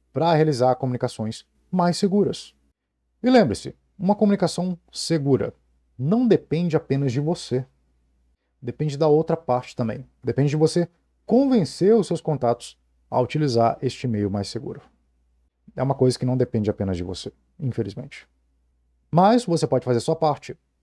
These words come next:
Mas você pode exigir. E se, ó, e se a comunicação for importante, e se o que você compartilha com o outro indivíduo é importante pra ele, ele vai fazer um esforço. Ele vai mudar.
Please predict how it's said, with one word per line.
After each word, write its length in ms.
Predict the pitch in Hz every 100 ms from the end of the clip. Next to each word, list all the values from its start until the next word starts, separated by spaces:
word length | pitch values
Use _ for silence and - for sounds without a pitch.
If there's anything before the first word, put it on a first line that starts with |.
| _ _ _
Mas 260 | 170 233 208
você 180 | 160
pode 300 | 143 156 151 -
exigir. 720 | 170 247 240 226 233 156 - _ _ _ _ _
E 120 | 196
se, 100 | -
ó, 300 | 208 202 - - _ _ _ _ _ _
e 60 |
se 100 | -
a 40 | 170
comunicação 500 | 214 220 220 - 160
for 100 | 170
importante, 800 | - 131 - 139 147 131 - - _ _ _
e 100 | 165
se 120 | -
o 60 | 202
que 80 | 233
você 560 | 233 170 170 175 127 - _
compartilha 540 | 143 131 - 165 170
com 200 | - 143
o 40 | 131
outro 300 | 139 139 135
indivíduo 460 | 107 95 98 92 - _ _
é 80 | -
importante 460 | 131 120 101 110 -
pra 160 | 113
ele, 200 | 120 101 - _ _
ele 200 | - 180
vai 180 | 139 175
fazer 220 | 139 98
um 40 |
esforço. 460 | 95 - 90 - - _ _ _ _ _ _ _ _ _ -
Ele 160 | 175
vai 160 | 117 110
mudar. 380 | 95 104 -